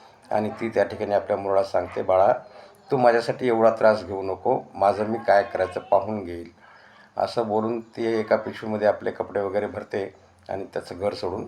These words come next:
निघून जाते. निघून गेल्यानंतर तिच्याकडं थोडाफार जो काही पैसा आदला जमा होतो, खात्यावर असतो, तो काढून एक छोटीशीच खोली त्या ठिकाणी भाड्याने घेते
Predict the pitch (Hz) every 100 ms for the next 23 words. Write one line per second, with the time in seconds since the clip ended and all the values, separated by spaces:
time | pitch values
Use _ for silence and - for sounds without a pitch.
0 | - - 123 123 95 - - - - -
1 | _ _ _ _ _ 104 113 131 135 117
2 | 113 113 110 113 - 110 113 113 110 -
3 | 113 107 120 104 101 107 104 98 98 107
4 | 95 98 98 98 98 95 95 92 101 -
5 | 98 92 - 95 87 87 _ _ - _
6 | - - 101 101 104 101 - 104 113 120
7 | 113 - 107 - 98 113 113 95 - 101
8 | 98 90 95 104 92 90 90